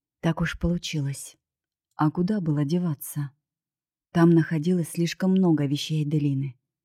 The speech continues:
Расчёску, естественно, королю и так бы передали. Но он вполне мог лично посетить дом девушки, где бы выбрал что-то другое. «А вы не забыли, где я нахожусь?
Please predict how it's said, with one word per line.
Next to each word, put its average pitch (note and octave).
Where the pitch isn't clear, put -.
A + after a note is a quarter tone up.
Расчёску, E3
естественно, D3+
королю E3
и G3+
так C#3+
бы C#3+
передали. C#3+
Но D#3
он D#3
вполне E3+
мог D3+
лично D#3
посетить D#3+
дом F3+
девушки, C3
где D#3
бы D3+
выбрал E3
что-то D#3+
другое. D3+
«А G#3
вы G#3
не G#3+
забыли, G#3
где A3
я F#3+
нахожусь? F#3+